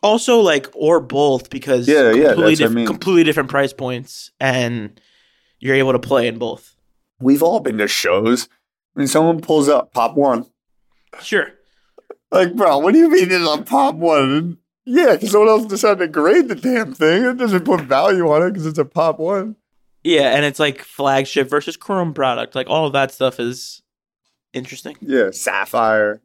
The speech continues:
Speaker 2: I don't have that answer. I also don't think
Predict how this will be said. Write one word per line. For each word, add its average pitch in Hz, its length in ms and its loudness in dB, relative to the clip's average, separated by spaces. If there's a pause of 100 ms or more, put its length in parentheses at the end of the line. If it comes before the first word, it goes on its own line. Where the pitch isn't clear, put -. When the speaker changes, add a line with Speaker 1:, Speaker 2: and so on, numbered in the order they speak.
(680)
Speaker 2:
I 127 120 4
don't 147 140 0
have 135 160 2
that 113 160 2
answer. 107 420 -4
I 104 100 2
also 107 240 -2
don't 107 240 -6
think 104 280 -10